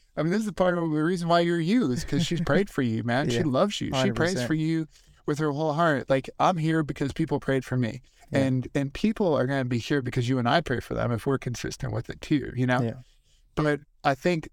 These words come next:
Speaker 1: uh, you know, I think we gotta encourage each generation to recenter back on what matters most, you
Speaker 2: Yeah.
Speaker 1: know, and say, "Listen, uh, you know, our political tribes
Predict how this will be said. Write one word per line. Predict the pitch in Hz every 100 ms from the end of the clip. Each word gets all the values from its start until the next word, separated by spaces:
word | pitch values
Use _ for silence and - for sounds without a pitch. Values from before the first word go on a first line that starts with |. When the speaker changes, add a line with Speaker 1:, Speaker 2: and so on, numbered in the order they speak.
| _ -
Speaker 1:
uh, | 135 139 - _
you | 139 139
know, | 131
I | 123
think | 123 165 151
we | 131
gotta | 135 135 131 123 - _ _ _ _ _ _ _ _ _ _ _ _ _
encourage | 156 135 - 190 185 135 120 -
each | 156 151 -
generation | - 139 127 123 120 - 131 117
to | - 120
recenter | 123 127 - 123 117 120 113
back | 117 120 -
on | 127 120 113
what | 139 131
matters | 127 117 117 -
most, | 117 131 - - _ _ _
you | -
Speaker 2:
Yeah. | 127
Speaker 1:
know, | 127
and | 117
say, | 139 127
"Listen, | 127 - 123 117 _ _ _ _
uh, | 139 123 127 127
you | 135 135
know, | 131 131 -
our | 135
political | - 139 143 147 147
tribes | 131 - 120 127 151 143